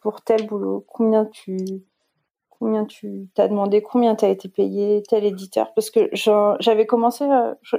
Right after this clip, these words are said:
je crois que j'ai un fichier Excel qui traîne avec, euh, j'avais récolté des prix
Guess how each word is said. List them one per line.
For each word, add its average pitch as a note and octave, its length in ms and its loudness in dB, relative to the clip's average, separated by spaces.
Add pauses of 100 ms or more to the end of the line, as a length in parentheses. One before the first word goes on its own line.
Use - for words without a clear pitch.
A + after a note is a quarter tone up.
je - 100 -16
crois C#4 140 0
que C4+ 60 -4
j'ai C4 80 0
un G#3+ 80 -2
fichier - 280 -2
Excel A#3+ 340 -2
qui - 140 -20
traîne B3 300 0
avec, G3 340 0
euh, G3+ 260 2
j'avais G#3 260 2
récolté G#3+ 420 -2
des G#3 140 -2
prix - 280 -12